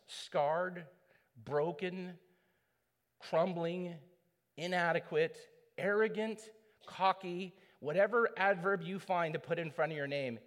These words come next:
is qualified to speak on behalf of our risen Lord.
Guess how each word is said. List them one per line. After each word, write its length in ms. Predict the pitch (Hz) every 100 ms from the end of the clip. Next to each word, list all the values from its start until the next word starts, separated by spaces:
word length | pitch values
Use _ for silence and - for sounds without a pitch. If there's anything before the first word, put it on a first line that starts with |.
| -
is 160 | 117
qualified 880 | - - 143 143 127 - 95 92 -
to 80 | 107
speak 440 | - - 127 104
on 120 | - 98
behalf 340 | 101 107 95
of 140 | 90 95
our 140 | 90
risen 300 | 90 95 92 92
Lord. 260 | 92 87